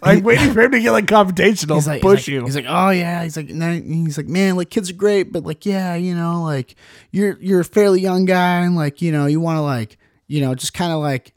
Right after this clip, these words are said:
Speaker 2: enjoy life and this and this and that." You know, like, w-, w-,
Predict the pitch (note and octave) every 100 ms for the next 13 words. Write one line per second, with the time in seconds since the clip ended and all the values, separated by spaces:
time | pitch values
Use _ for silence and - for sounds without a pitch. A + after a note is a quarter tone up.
0 | - C#3+ F3+ F3 E3 D#3+ D#3+ D3+ D#3 D3
1 | - C#3 C3+ - D#3+ D#3 D3+ D3+ _ _
2 | _ _ - D3 B2+ B2 B2 B2 A#2 B2
3 | C#3 G#3 G3+ D3+